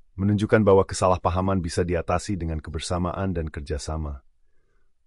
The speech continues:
Olimpiade Olimpiayo berlanjut dengan penuh kebahagiaan dan sportivitas. Dari hari itu, semua kerajaan belajar bahwa saling percaya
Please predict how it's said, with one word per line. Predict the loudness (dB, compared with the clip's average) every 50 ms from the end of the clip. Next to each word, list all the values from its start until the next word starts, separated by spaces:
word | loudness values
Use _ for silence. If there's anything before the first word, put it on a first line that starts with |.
| _ 0 2
Olimpiade | 4 4 4 4 6 6 6 8 8 8
Olimpiayo | 6 6 4 4 0 2 4 6 6 8 6 6
berlanjut | 4 4 0 -2 0 -2 -2 -2 -4 -4
dengan | -4 -4 -4 -4 -4
penuh | -4 -2 -2 -2 -2 -2
kebahagiaan | -4 -6 -4 -2 -2 -2 -2 -2 -4 -2 -2 -4 -4
dan | -4 -6 -6
sportivitas. | -8 -8 -8 -8 -8 -8 -12 -10 -10 -12 -12 -10 -12 -14 -14 -14 -18 -20 -20 -20 _ _ _ _ _ _ _ _ _ _ _ _ _ _ -6
Dari | 0 2 4 4 4
hari | 4 4 4 2 0
itu, | -2 -2 -2 -2 -2 -4 -6 _ _ -20
semua | -16 -6 -2 2 4 4 2 2
kerajaan | 4 2 2 4 4 2 2 2 0
belajar | 0 0 0 0 2 2 2 2
bahwa | 2 0 -2 -2 -2
saling | -2 -2 -2 -2 0 -2
percaya | -2 -4 -8 -6 -2 0 0 2 2 2